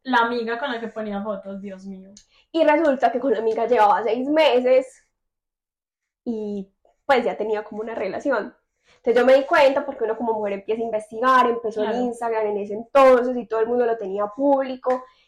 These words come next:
Speaker 2: y empecé a hacer mis investigaciones y ese fue como el, sí, como la tusa más, pues como los cachos más, o sea, más creativos
Speaker 1: Pero
Speaker 2: que yo
Speaker 1: cuando
Speaker 2: vi.
Speaker 1: te diste cuenta, Dios mío.
Speaker 2: Ah, bueno, me di cuenta porque nosotros teníamos un perrito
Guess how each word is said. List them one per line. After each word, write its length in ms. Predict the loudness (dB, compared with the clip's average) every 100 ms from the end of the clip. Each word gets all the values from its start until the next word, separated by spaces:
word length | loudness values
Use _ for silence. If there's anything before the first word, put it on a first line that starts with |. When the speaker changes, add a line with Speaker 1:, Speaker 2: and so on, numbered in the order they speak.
| 0
Speaker 2:
y 80 | 2
empecé 220 | 2 0
a 40 |
hacer 160 | -2 -4
mis 160 | -6
investigaciones 800 | -6 -10 -14 -8 -6 2 4 4 0 _ _ _
y 180 | 2 2
ese 160 | 2 0
fue 200 | 0 -2
como 380 | -2 2 4 4
el, 480 | 2 -2 -6 -8 -16 _ _ _ _ _ _
sí, 220 | -8 -6
como 200 | -6 -4
la 120 | -6
tusa 260 | -6 -6 -4
más, 440 | -4 -4 -6 -10 -2
pues 160 | 0
como 180 | 2 2
los 160 | 2 -2
cachos 300 | -6 -8 -4
más, 500 | -2 -2 -4 _ _ _ _ _
o 20 | -4
sea, 120 | 0
más 200 | 0 0
creativos 460 | 4 4 4 2 0
Speaker 1:
Pero 140 | 2
Speaker 2:
que 60 | 2
yo 20 |
Speaker 1:
cuando 300 | 4 4 0
Speaker 2:
vi. 60 | 0
Speaker 1:
te 160 | 0
diste 400 | 0 -6 -8 -8
cuenta, 520 | -2 -2 -2 -4 -4 -2
Dios 240 | -4 -4 -6
mío. 200 | -2 6
Speaker 2:
Ah, 220 | 8 8
bueno, 340 | 6 6 4 6
me 140 | 6
di 100 | 4
cuenta 380 | 4 4 4 0
porque 280 | 0 -2 -8 -8 -16
nosotros 440 | -4 -2 -2 -6 -4
teníamos 380 | -2 0 0 -2
un 180 | -6
perrito 640 | -6 -4 -4 -6 -8 -8